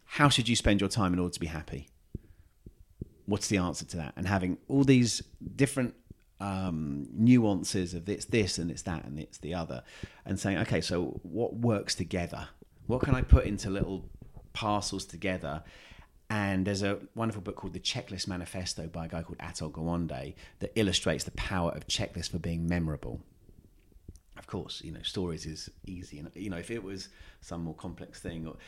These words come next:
the, the problem with, with, um, the way the sci-, the,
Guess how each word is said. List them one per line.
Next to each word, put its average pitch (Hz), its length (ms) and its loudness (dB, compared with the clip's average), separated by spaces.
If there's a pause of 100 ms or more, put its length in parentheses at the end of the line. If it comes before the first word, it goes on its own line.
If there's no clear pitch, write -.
(140)
the, 117 80 -4
the 127 140 -6
problem 165 340 6
with, 139 220 6 (100)
with, 113 300 2 (180)
um, 95 600 2 (500)
the 101 80 -4
way 95 220 2
the 90 80 -2
sci-, 117 400 2 (100)
the, 85 100 -6